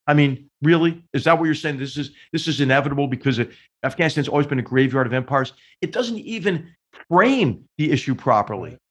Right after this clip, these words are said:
We're fighting with Afghans, for Afghans, against this heinous group of terrorists called the Taliban and their allies.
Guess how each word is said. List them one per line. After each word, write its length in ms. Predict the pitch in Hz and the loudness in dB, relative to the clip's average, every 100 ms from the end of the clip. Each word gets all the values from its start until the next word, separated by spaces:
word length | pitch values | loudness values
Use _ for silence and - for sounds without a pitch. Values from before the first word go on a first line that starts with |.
| _ | _
We're 220 | 147 240 | 4 4
fighting 540 | 247 196 196 196 143 143 | 4 2 2 2 -2 -2
with 320 | 220 285 226 - | 0 0 -2 0
Afghans, 720 | 147 123 - 117 87 80 - _ _ _ | 2 2 -2 -4 -4 -8 -18 _ _ _
for 380 | - 262 294 254 | 0 4 4 4
Afghans, 800 | 143 123 117 123 107 117 127 - _ _ | 4 2 0 -2 -2 -4 -8 -14 _ _
against 600 | 165 143 175 214 - 147 | 0 2 2 0 -2 -2
this 180 | 139 139 | 0 0
heinous 520 | 135 - 208 208 202 | -4 -2 -2 0 -2
group 260 | - 180 180 | -2 -6 -4
of 120 | 143 | -8
terrorists 480 | - 151 131 139 - | -2 0 2 0 -2
called 260 | - 143 113 | 0 0 0
the 60 | |
Taliban 720 | 113 - 123 113 92 82 76 92 _ _ - | -4 -2 0 0 -4 -8 -10 -14 _ _ 2
and 140 | 131 | 4
their 100 | 120 | 4
allies. 600 | 107 107 104 87 71 - | 4 2 2 0 -4 -10